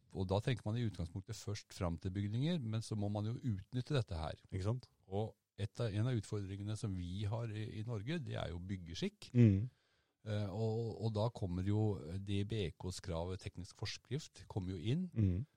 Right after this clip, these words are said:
Speaker 1: og den gir oss en del begrensninger i en bolig i dag, et,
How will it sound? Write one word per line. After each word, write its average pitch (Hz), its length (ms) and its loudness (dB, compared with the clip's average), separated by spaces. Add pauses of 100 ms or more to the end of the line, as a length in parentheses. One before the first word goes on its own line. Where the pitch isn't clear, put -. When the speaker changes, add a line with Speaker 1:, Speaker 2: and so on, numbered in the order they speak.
(120)
Speaker 1:
og 110 100 -8
den 120 160 4
gir 82 280 0
oss 95 160 -2
en 113 80 0
del 92 260 2
begrensninger 92 960 -2
i 104 160 2
en 117 120 2
bolig 113 480 0
i - 20 0
dag, 123 320 2 (540)
et, - 160 0